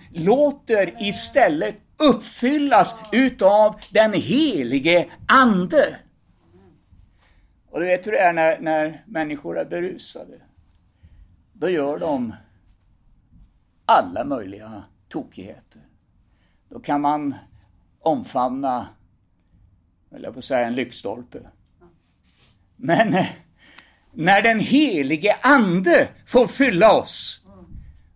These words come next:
då omfamnar vi människor. Människor som vi annars kanske knappt skulle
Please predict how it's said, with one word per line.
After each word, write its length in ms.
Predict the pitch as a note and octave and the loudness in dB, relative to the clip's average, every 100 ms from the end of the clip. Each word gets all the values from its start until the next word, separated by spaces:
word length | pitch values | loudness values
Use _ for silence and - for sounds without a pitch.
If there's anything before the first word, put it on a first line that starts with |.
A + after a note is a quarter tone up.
| _ | _
då 640 | - G2+ C3+ D#3 F3 E3+ C3+ - _ _ _ _ - | -20 -8 -2 0 2 0 -4 -20 _ _ _ _ 0
omfamnar 720 | F3+ C3+ - D3 D#3 D#3+ D3+ | 0 0 -2 0 0 -4 -6
vi 360 | D3 C#3 A#2+ - _ _ _ _ _ - | -2 -4 -4 -12 _ _ _ _ _ -6
människor. 760 | C#3+ A2+ A#2 C3+ - F2+ - _ _ - - _ _ _ _ _ _ _ _ _ | -4 -2 -4 -8 -10 -14 -20 _ _ -20 -20 _ _ _ _ _ _ _ _ _
Människor 760 | B2 F3 D3 C3+ E3+ G#3 D#3+ | -2 0 0 -2 -4 -6 -8
som 340 | - C#3 C3+ | -4 -4 -2
vi 440 | C3+ C#3 C#3 C3+ B2 _ _ _ _ _ _ - | -2 -2 0 -2 -6 _ _ _ _ _ _ -2
annars 840 | D#3 C#3+ C3 D3+ D3 - - - - | 0 0 0 -2 -4 -10 -14 -18 -10
kanske 560 | E3+ B2+ A#2 - D3 | -6 -6 -8 -10 -10
knappt 560 | C#3+ - D3+ E3 - - | -12 -8 -4 -4 -6 -18
skulle 680 | - - C3+ C3 C3+ C3 | -16 -10 -4 0 2 2